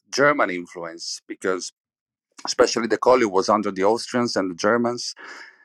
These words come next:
And so when the pioneers of the quality winemaking,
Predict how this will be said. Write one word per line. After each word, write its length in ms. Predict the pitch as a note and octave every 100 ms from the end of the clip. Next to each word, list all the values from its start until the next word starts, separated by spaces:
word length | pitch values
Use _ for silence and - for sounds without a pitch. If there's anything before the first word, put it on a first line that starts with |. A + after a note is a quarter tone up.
| _
And 120 | G#2+ G#2
so 180 | B2
when 320 | A2+ B2 C3 B2+
the 120 | A#2+
pioneers 680 | C#3+ D3 D3 C#3 C#3 C#3 -
of 200 | A#2+ A2
the 160 | A2 -
quality 460 | - C3+ C#3 C3+ C3+
winemaking, 1000 | A#2 A#2 A2 A2+ A2+ - B2 A#2+ A#2+